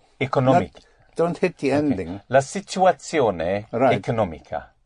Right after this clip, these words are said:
Speaker 2: La situazione economica. How would you say, uh, what impression do you have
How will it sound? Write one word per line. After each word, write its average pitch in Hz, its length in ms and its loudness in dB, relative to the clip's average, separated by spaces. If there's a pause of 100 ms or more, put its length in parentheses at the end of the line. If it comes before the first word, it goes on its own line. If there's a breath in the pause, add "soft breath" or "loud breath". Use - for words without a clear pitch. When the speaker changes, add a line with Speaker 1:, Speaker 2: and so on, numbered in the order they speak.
(100)
Speaker 2:
La 113 120 -2
situazione 220 1300 2
economica. 196 920 -6 (2000)
How 170 100 -6
would 190 160 -10 (100)
you 156 80 -8
say, 127 800 -6
uh, 127 240 0 (840 soft breath)
what 196 180 -2
impression 156 720 -4
do 104 80 -6
you 104 180 -2
have 101 340 0